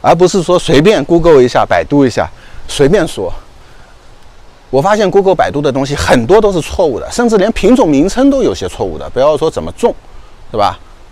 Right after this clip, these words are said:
很多人就是因为网上搜各种各样的信息，越搜越种不好花。所以有机会搜到老何的频道啊，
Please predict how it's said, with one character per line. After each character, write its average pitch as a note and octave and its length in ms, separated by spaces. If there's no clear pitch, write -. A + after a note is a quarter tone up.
很 - 140
多 C4 120
人 D#4 120
就 C#4+ 100
是 A#3+ 80
因 A#3+ 100
为 G#3+ 160
网 - 220
上 G3 160
搜 F#3 240
各 D4+ 140
种 E3+ 160
各 C3+ 60
样 C3+ 100
的 B2 80
信 C3 200
息， C3+ 140
越 G#3+ 340
搜 D#3+ 280
越 D3+ 140
种 B2 180
不 A2 60
好 B1+ 200
花。 - 120
所 D3+ 200
以 B2 280
有 C#3 140
机 F3 140
会 F#3+ 160
搜 - 300
到 D#3+ 180
老 A2 120
何 A2+ 120
的 B2 80
频 G#2 220
道 A#2 80
啊， G#2+ 180